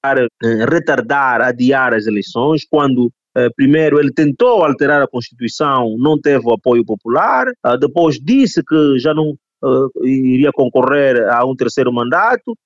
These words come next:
depois veio com o anúncio do adiamento das eleições. Portanto, aqui é um reflexo, eh, dos desafios que nós temos estado a falar, né, relativamente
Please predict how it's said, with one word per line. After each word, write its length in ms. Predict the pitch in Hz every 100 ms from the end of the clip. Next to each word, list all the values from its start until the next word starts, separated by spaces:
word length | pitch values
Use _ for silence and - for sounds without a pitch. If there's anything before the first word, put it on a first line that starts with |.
| _ 147
depois 320 | 143 185 175 165 - _ 135
veio 440 | 123 202 254 - _ -
com 120 | 170
o 60 |
anúncio 360 | 156 165 170 151
do 100 | 143
adiamento 380 | 135 139 139 151
das 160 | 131
eleições. 460 | 127 120 - 214 262
Portanto, 360 | 247 160 131 - _ -
aqui 760 | 175 156 - 285 294 269 170 - - - -
é 180 | 135
um 100 | 147
reflexo, 760 | 170 160 143 185 208 185 - 135 127
eh, 180 | 127 123
dos 140 | 123 123
desafios 560 | 117 123 - 143 131 -
que 100 | 113
nós 180 | 120
temos 200 | 113 123
estado 180 | - 117
a 60 | 110
falar, 440 | - 104 107 123 156 _ -
né, 280 | 113 120 123
relativamente 880 | 131 127 127 139 127 135 135 143